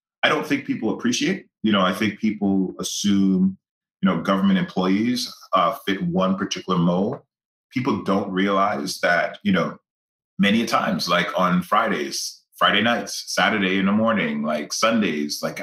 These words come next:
I'm working, right? I'm on twenty-four seven.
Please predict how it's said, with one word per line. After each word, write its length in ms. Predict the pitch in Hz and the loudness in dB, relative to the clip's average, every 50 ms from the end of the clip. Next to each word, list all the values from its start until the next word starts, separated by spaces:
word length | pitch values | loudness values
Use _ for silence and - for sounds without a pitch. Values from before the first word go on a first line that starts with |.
| 78 | 0
I'm 120 | 87 95 95 98 | 2 4 4 4
working, 360 | 127 165 170 - - - - _ _ _ _ - | 2 0 -4 -6 -10 -12 -14 _ _ _ _ -4
right? 220 | 78 85 95 98 - - | -2 0 0 0 0 0
I'm 140 | 92 92 - | 0 0 0
on 360 | - 95 101 104 104 104 104 | 2 2 2 2 2 0 -2
twenty-four 540 | 95 - - 110 104 98 104 95 - 92 87 | -2 -2 -2 -2 -2 -2 -2 -4 -4 -4 -4
seven. 320 | 85 - 82 80 - - | -2 -2 -2 -2 -4 -6